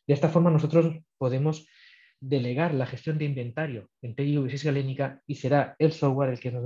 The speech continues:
va a ir indicando en todo momento, eh, las cantidades que nos quedan en cada uno de los lotes, los lotes a emplear, etcétera.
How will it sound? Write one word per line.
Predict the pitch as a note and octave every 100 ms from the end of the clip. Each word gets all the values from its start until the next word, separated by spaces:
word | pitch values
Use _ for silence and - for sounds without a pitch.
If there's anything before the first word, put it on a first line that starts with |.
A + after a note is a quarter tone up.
| B2+
va | C#3+
a |
ir | C#3+ C#3
indicando | D3 C3+ C#3+ C#3 B2
en | A#2+
todo | D3 D3+
momento, | C3 B2+ B2+ C#3 D3 _ _ _ _ -
eh, | B2 A#2+ A2 A2+ A#2+
las | A#2 A#2
cantidades | B2+ B2 A#2+ D3 C#3+ C#3+
que | C3+
nos | -
quedan | D3+ C3+
en | C3
cada | C3
uno | C3 C#3
de |
los | D#3
lotes, | D3+ C#3+ C#3+ C3+
los | A#2+
lotes | C3 C#3+ C#3
a | D3
emplear, | C3+ C#3 C3 B2+ B2+ _ _ _ -
etcétera. | A#2+ - G2+ -